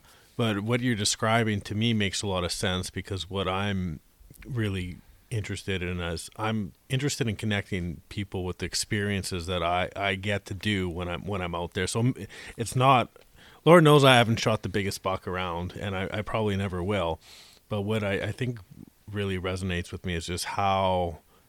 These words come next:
um, I think people are, are seeking that connection in so many different ways. And, you know, whether it's, it, it's a trail ride or going out in a, uh, and doing a hunt or a fish, like, just doing something that's either out of their wheelhouse or something that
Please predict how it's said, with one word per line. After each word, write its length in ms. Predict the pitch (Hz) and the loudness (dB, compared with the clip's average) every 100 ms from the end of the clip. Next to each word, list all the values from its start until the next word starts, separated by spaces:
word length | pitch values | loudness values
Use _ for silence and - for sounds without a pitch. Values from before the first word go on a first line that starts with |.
| _ 95 | _ -6
um, 560 | 92 85 80 78 80 - _ _ _ _ - | -4 -2 -2 -4 -8 -12 _ _ _ _ -6
I 100 | - | -2
think 200 | 120 151 | 2 2
people 260 | 165 160 135 | 4 2 2
are, 120 | 95 - - | 0 -2 -4
are 120 | 98 | -2
seeking 440 | - 120 117 143 | -2 -2 0 2
that 160 | 95 92 | 2 0
connection 480 | 95 82 - 95 85 | -2 -4 -4 -4 -2
in 120 | 87 | -2
so 200 | - 98 | -2 -2
many 220 | 95 90 | 0 -2
different 480 | 82 98 - 92 85 | -2 -6 -4 -4 -2
ways. 540 | 87 87 78 - - - | 0 0 -2 -6 -8 -6
And, 300 | 98 92 90 | -6 -4 -4
you 100 | 95 | -4
know, 80 | |
whether 280 | 90 92 90 | -4 -4 -2
it's, 180 | 87 - 65 - | -4 -6 -14 -10
it, 180 | 117 101 | -6 -4
it's 300 | 92 98 - 101 | -4 -6 -6 -8
a 60 | |
trail 360 | 87 110 104 95 | -6 -2 -2 0
ride 420 | 92 90 87 87 | 2 2 0 -2
or 480 | 80 90 87 85 85 - - - - | -2 -2 0 -2 -4 -10 -20 -20 -18
going 240 | - 104 101 | -8 -4 -2
out 220 | 95 92 | -2 -2
in 140 | 92 92 | -4 -4
a, 140 | - - 82 | -6 -12 -10
uh, 240 | 92 87 - - | -8 -8 -10 -8
and 280 | 98 95 - | -6 -6 -6
doing 200 | 101 90 | -4 -4
a 80 | |
hunt 360 | 82 104 98 92 | -4 -2 -2 -2
or 120 | 92 | -4
a 60 | 82 | -4
fish, 500 | - 110 98 - - | -2 0 0 -2 -2
like, 220 | 87 87 | -4 -2
just 360 | 107 95 - - - - - - | -2 -2 -4 -8 -20 -20 -14 -4
doing 200 | 120 123 | 0 0
something 320 | 123 104 104 | 0 -2 -2
that's 280 | 98 90 - | 0 -2 -2
either 300 | 107 107 82 | -2 0 0
out 160 | 104 104 | 0 0
of 60 | |
their 100 | 95 | -2
wheelhouse 680 | 87 113 120 104 92 92 - | 0 0 2 0 -2 -2 -4
or 160 | - 95 | -4 -4
something 420 | - 107 110 98 | -4 -4 -2 -2
that 240 | 92 90 | 0 -2